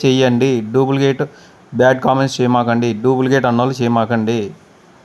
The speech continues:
వజ్రం ఒరిజినల్ నాకు దొరికింది, నేను సెటిల్ అయిన అన్నోళ్ళే మీరు ఎదరండి, మీ దగ్గరికి వచ్చి నేను వీడియో తీసుకుంటాను.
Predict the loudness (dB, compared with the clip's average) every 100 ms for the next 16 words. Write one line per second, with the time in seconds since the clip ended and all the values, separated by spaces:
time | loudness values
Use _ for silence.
0 | -10 -4 -2 0 2 2 2 -2 0 0
1 | 2 2 0 -2 -2 0 -2 -4 -8 -4
2 | -2 0 -2 -4 0 0 2 0 0 0
3 | 0 -2 -8 _ _ -20 _ _ _ _
4 | -20 -2 0 2 2 4 2 4 4 2
5 | 2 0 0 0 0 0 2 2 2 0
6 | -2 -2 -2 -4